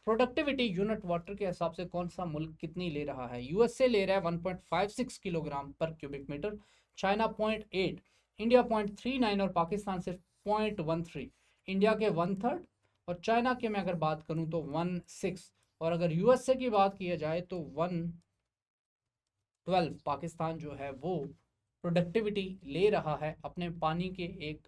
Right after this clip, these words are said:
unit से। यहाँ से आपको पता चल रहा है कि पाकिस्तान की, पाकिस्तान जो पानी इस्तेमाल कर रहा है उससे कितनी कम crop productivity हो रही है। Productivity per unit land, ton per hectare, कितने जो हैं वो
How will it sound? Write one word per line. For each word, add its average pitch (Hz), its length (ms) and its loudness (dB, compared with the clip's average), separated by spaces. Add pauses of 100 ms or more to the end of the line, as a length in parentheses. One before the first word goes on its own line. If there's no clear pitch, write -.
(100)
unit 143 320 -6
से। - 200 -16
यहाँ 180 220 0
से 208 140 -2
आपको 170 180 -6
पता 156 220 -8
चल 151 200 -4
रहा 147 120 -4
है 143 80 -8
कि 147 100 -8
पाकिस्तान 156 580 -6
की, 160 160 -10 (540)
पाकिस्तान 185 340 -2
जो 190 100 0
पानी 208 300 0
इस्तेमाल 175 400 -2
कर 156 160 -6
रहा 147 200 -4
है 156 80 -2
उससे 160 260 -8
कितनी 226 480 -2 (160)
कम 190 200 2 (100)
crop 147 320 -2
productivity 143 500 -8
हो 131 160 -8
रही 120 180 -8
है। 127 100 -20 (360)
Productivity 269 600 2
per 254 140 6 (220)
unit 233 420 2
land, 165 280 -2 (180)
ton 247 240 4 (160)
per 214 120 4 (160)
hectare, - 380 -2 (800)
कितने 285 320 2
जो 202 160 2
हैं 185 140 0
वो 190 160 2